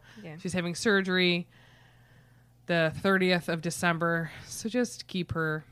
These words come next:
Speaker 2: in your thoughts and prayers 'cause I would be very sad if anything happens to her. Um, 'cause I love her to pieces. So that's just what I've been dealing with. Um, and so that's pretty much it. It's hard to be a big Debbie Downer.
Speaker 1: That's okay. It's
Speaker 2: Um,
Speaker 1: life.
Speaker 2: but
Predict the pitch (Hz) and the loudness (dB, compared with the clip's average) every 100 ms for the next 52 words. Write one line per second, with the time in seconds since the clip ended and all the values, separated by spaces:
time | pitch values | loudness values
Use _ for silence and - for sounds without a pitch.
0 | - - - - - - - - - - | -20 -20 -20 -16 -14 -12 -12 -14 -16 -14
1 | - - - - - - - 156 135 160 | -14 -12 -14 -14 -16 -20 -10 -8 -6 -8
2 | 151 143 151 - 160 165 170 175 175 170 | -8 -8 -8 -10 -10 -10 -12 -12 -14 -14
3 | - 185 - 180 - - - - - - | -12 -14 -14 -16 -18 -20 -20 -20 -20 -20
4 | - - - 160 147 156 160 - _ - | -20 -20 -8 -6 -6 -8 -14 -20 _ -18
5 | - 214 226 226 254 254 160 160 - 180 | -8 -6 -4 -4 -4 -6 -8 -12 -2 0
6 | 175 175 - - - - _ 202 196 214 | 0 -2 -8 -20 -20 -20 _ 4 4 0
7 | 196 180 185 190 190 190 190 190 190 196 | 2 6 8 6 4 6 6 6 6 4
8 | - 170 170 165 160 160 - _ _ _ | -2 0 2 2 -2 -6 -14 _ _ _
9 | _ _ - 180 180 - - 175 170 170 | _ _ -12 -6 -6 -6 -6 0 2 2
10 | 170 175 185 - - - 196 190 185 - | 0 -2 -4 -6 -18 -8 -4 -4 -6 -6
11 | 190 - 170 165 156 160 147 - 165 - | -8 -6 -4 -4 -2 0 0 -4 -10 6
12 | 196 196 196 190 131 175 170 170 165 156 | 8 10 8 4 2 6 6 6 2 0
13 | 147 143 135 151 - 247 - 185 - 175 | 0 -4 -6 -6 -6 -8 -8 -12 -4 4
14 | 170 165 269 233 - 180 170 165 - - | 6 6 6 4 4 4 4 4 -2 -12